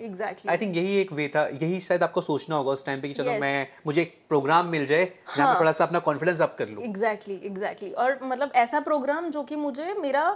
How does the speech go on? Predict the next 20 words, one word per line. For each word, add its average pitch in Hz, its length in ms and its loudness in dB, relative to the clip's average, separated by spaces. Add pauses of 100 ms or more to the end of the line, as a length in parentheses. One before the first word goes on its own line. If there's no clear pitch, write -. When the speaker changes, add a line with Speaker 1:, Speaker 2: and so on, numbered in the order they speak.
(360)
Speaker 1:
अ, 208 320 4
जॉब 220 560 4
भी 285 300 -4
दे, 202 420 0
मतलब 196 460 -4 (220)
जो 226 140 2
कि 247 400 -6 (720)
बुलाए 220 360 6
कंपनीज 214 560 -2
को 143 60 -8
Speaker 2:
हम्म, 214 100 -2
हम्म। 220 100 0
Speaker 1:
और 214 120 2
कंपनीज 214 480 -4
के 233 100 -8
साथ 220 220 -2
मेरा 226 240 -2
इंटरव्यू 254 360 0
कंडक्ट 208 380 0
करवाए। 185 440 -2